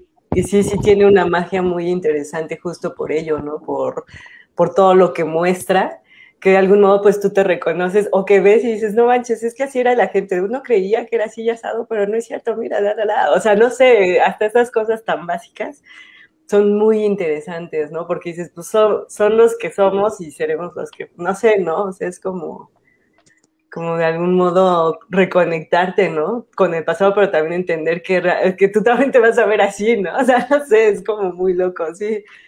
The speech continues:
Eh, tiene, ti-, es muy importante, siento yo, el cine casero, el,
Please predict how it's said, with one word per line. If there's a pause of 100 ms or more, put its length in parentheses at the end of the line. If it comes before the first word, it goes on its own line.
(280)
Eh,
tiene,
ti-,
es
muy
importante,
siento
yo,
el
cine
casero,
el,